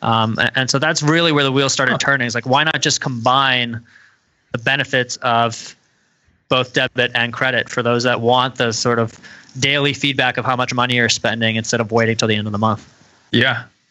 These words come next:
Speaker 2: Yeah, that makes sense. My girlfriend was one of those people for the longest time. She was like, "I don't want a credit card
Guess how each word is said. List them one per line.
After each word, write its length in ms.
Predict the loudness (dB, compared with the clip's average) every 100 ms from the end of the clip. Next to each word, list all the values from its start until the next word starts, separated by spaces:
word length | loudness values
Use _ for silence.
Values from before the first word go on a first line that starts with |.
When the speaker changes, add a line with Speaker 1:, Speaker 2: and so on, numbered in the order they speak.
| -4
Speaker 2:
Yeah, 100 | 0
that 120 | 2
makes 180 | 2 2
sense. 400 | 0 0 -2 -4
My 120 | -2 0
girlfriend 380 | 0 0 -2
was 140 | -2 -2
one 80 | 0
of 80 |
those 120 | 0 0
people 400 | 0 2 0 -2
for 200 | -4 -2
the 60 | 2
longest 380 | 2 2 0 -2
time. 320 | 0 2 2
She 140 | 0
was 140 | 2 0
like, 120 | 0
"I 140 | 0
don't 240 | 0 -2 -4
want 180 | -4 -2
a 60 | 0
credit 260 | 0 -2
card 300 | 0 2 0